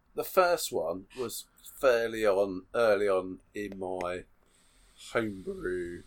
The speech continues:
experience. So I was brewing in a keggle, brewing the bag, wasn't really playing with water profile at all.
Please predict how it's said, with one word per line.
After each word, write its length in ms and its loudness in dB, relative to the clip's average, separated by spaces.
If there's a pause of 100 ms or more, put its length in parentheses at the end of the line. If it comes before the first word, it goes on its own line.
(640)
experience. 720 -2
So 280 2
I 60 6
was 140 0 (180)
brewing 360 2
in 120 -2
a 40 -10
keggle, 800 0 (200)
brewing 280 4
the 60 -2
bag, 580 2 (600)
wasn't 520 0
really 440 0
playing 480 -4
with 260 0
water 400 -2
profile 540 0
at 200 -8
all. 360 -2